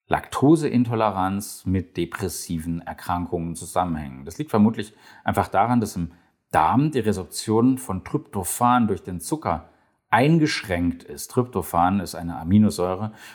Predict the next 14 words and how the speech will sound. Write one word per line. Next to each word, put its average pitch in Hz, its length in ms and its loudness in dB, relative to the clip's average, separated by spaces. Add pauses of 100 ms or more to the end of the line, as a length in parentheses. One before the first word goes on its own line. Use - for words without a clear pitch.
(100)
und 90 120 2
das 101 120 2
ist, - 240 -6
ja, 208 140 0 (480)
Tryptophan 113 400 2
ist 104 120 -4
die - 140 -8
Ausgangssubstanz 101 1500 0 (300)
zum 82 280 -2
Bauen, 107 360 4
zum 90 220 -4
Basteln, 113 480 -2
zur 92 140 -4
Synthese 117 720 -2